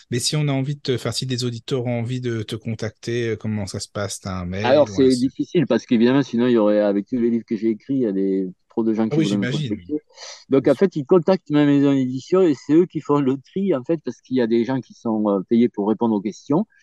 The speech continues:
Speaker 2: Et
Speaker 1: Mhm.
Speaker 2: puis, il y a des fois des gens qui veulent des expertises, des choses bien précises. Donc, ceux-là, ils me les, ils me les font suivre, les mails.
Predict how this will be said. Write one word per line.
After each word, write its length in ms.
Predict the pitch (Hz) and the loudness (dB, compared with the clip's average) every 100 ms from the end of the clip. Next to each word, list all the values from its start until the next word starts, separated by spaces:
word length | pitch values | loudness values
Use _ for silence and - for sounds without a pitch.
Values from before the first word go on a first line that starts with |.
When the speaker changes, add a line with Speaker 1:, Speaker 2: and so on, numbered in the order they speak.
| _ - _ - | _ -20 _ -2
Speaker 2:
Et 100 | 107 | -2
Speaker 1:
Mhm. 20 | |
Speaker 2:
puis, 160 | 156 123 | -2 0
il 60 | 120 | 2
y 60 | |
a 60 | 107 | 4
des 120 | 110 | 2
fois 600 | - 131 135 139 139 131 | 2 2 4 4 6 4
des 100 | 113 | 2
gens 180 | 104 113 | 0 -2
qui 140 | 104 101 | -2 -2
veulent 200 | 104 98 | -2 -2
des 120 | 98 | -8
expertises, 580 | - 104 _ 123 120 110 | -8 -10 _ -2 0 0
des 160 | 95 | -2
choses 240 | 90 107 95 | -2 -4 -4
bien 200 | 95 95 | -2 -2
précises. 420 | - - - 139 _ _ _ _ | -4 -6 -2 -2 _ _ _ _
Donc, 160 | 104 - | -2 -2
ceux-là, 240 | 113 113 | 2 4
ils 100 | 113 | 4
me 140 | 104 98 | 2 2
les, 380 | 98 95 92 95 | 2 0 -2 -2
ils 80 | 101 | -2
me 80 | |
les 80 | 101 | -2
font 160 | - 104 | -2 -8
suivre, 320 | - 110 101 | -4 -2 0
les 100 | 95 | 0
mails. 200 | 95 92 | 0 -2